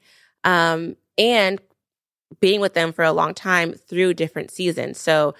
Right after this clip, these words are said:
there, there's a question later about, uh, liking your spouse or not, and we'll get to that. But there's gonna be a time where you're not gonna like them every day. And that's just the reality of marriage. If you cannot handle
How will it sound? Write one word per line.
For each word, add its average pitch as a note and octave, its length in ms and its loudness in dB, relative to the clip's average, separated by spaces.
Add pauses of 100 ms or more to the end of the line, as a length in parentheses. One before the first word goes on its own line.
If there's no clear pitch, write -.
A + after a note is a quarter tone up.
(480)
there, F3 420 2 (640)
there's F3+ 160 -2
a F3 60 0
question F#3 420 0
later E3 360 2
about, D3 500 0
uh, D3 480 0 (300)
liking D#3+ 760 -2
your D3+ 240 0
spouse D3+ 340 -2
or D3 60 -4
not, D3 240 2
and D3 140 -2
we'll C#3+ 120 0
get C#3+ 180 -4
to E3+ 100 -8
that. F3 320 0
But D3+ 160 -6
there's E3+ 220 0
gonna F3 200 -2
be E3+ 160 -10
a D#3+ 60 -4
time F#3+ 500 -2
where D3+ 300 -2 (500)
you're G3+ 100 2
not G3+ 60 0
gonna G#3 140 -2
like F#3 220 0
them E3 180 0
every D#3+ 220 -2
day. G2 340 -2 (360)
And D3 480 0
that's C#3 240 0
just D#3 200 -4
the D3 60 -2
reality C3+ 440 0
of D3+ 80 -6
marriage. A2+ 440 -4
If D#3 220 -2
you G3 440 -2 (420)
cannot F#3+ 360 2
handle F3 640 -2